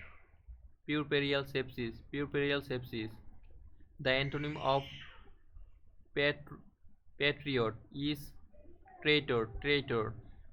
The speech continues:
ঠোঁটকাটা, বাগধারা অর্থ হচ্ছে স্পষ্টভাষী, স্পষ্টভাষী। ইউসি এর উদ্দেশ্য কি?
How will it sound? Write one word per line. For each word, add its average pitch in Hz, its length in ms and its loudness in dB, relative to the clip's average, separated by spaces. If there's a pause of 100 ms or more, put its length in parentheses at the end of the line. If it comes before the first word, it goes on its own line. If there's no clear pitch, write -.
(140)
ঠোঁটকাটা, 139 680 0 (300)
বাগধারা 135 440 4
অর্থ 127 260 0
হচ্ছে 139 360 -4
স্পষ্টভাষী, 131 880 -2
স্পষ্টভাষী। 123 800 -4 (480)
ইউসি 135 720 0
এর 127 140 4
উদ্দেশ্য 135 440 0
কি? 113 340 -2